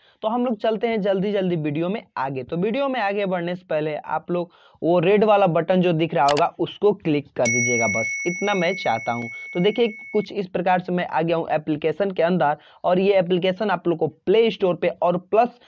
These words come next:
Google पे वेबसाइट के रूप में मिल जाएगी दोस्तों। तो आप लोग वहाँ से इसको क्या करेंगे कि डाउनलोड या उस पे अपना अकाउंट बना लीजिएगा। अब इसके अंदर आने के बाद यहाँ पे कुछ कई प्रकार के इंटरफेस देखने को मिल जाते हैं। तो यहाँ पे इमेज क्रिएटर, create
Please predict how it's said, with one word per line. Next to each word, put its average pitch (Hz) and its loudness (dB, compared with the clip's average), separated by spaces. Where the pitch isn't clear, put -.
Google 165 2
पे 175 2
वेबसाइट 156 0
के 160 0
रूप 143 -2
में 190 -2
मिल 131 0
जाएगी 139 0
दोस्तों। 151 -2
तो - -8
आप - -4
लोग 175 0
वहाँ 135 -2
से 196 -2
इसको 185 -6
क्या 147 -2
करेंगे 156 -2
कि 185 -2
डाउनलोड 156 2
या 185 2
उस 156 -8
पे 180 0
अपना 160 -4
अकाउंट 160 -4
बना 139 -2
लीजिएगा। 113 -4
अब 202 2
इसके 240 0
अंदर 208 4
आने 190 0
के 190 0
बाद 175 2
यहाँ 190 0
पे 190 -4
कुछ - -6
कई 180 2
प्रकार 185 0
के 180 0
इंटरफेस 170 -2
देखने 170 0
को 170 -2
मिल 170 0
जाते 180 0
हैं। 160 -2
तो 170 -4
यहाँ 208 0
पे 233 0
इमेज 190 0
क्रिएटर, 180 0
create 208 4